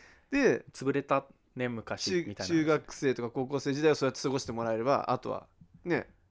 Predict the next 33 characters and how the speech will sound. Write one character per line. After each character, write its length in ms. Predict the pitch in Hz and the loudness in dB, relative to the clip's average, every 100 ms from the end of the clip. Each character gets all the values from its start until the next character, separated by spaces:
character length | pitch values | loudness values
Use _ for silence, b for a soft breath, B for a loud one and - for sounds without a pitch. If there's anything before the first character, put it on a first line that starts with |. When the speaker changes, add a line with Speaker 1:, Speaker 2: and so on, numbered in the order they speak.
| _ | _
Speaker 2:
い 60 | |
や、 240 | - - - | -8 -6 -4
中 540 | - 170 180 175 196 | 0 6 10 12 12
学 880 | - 302 269 349 269 247 370 - 208 | 10 10 12 12 10 6 4 4 2
だ 100 | 180 | 4
よ、 80 | 156 | 2
も 180 | 156 143 | 0 -4
う 40 | |
き-、 280 | - 143 117 B B B B B B B | -6 -14 -14 B B B B B B B
だ 80 | 151 | 0
っ 120 | 143 | 0
て 220 | - 117 113 | 2 4 4
も 180 | 135 | 0
う 20 | 127 | -6
そ 200 | - 160 | 0 2
れ 140 | 202 | 4
ぐ 100 | 262 | 4
ら 120 | 294 | 4
い 60 | 302 | 4
の 120 | 302 | 2
年 260 | 294 277 269 | 2 0 -2
に 100 | 254 | 0
な 120 | 220 | -2
っ 60 | - | -2
た 120 | - | 2
ら、 380 | 151 147 131 104 _ _ _ _ _ _ _ _ _ _ _ _ | 6 8 6 2 _ _ _ _ _ _ _ _ _ _ _ _
自 140 | - 156 | -8 -4
分 260 | 196 208 | -2 -2
の、 260 | 208 190 123 | 0 0 -2
ま 160 | 147 143 | 0 0
あ、 20 | |
む-、 220 | 143 151 | 2 0
む-、 240 | 160 160 | 2 0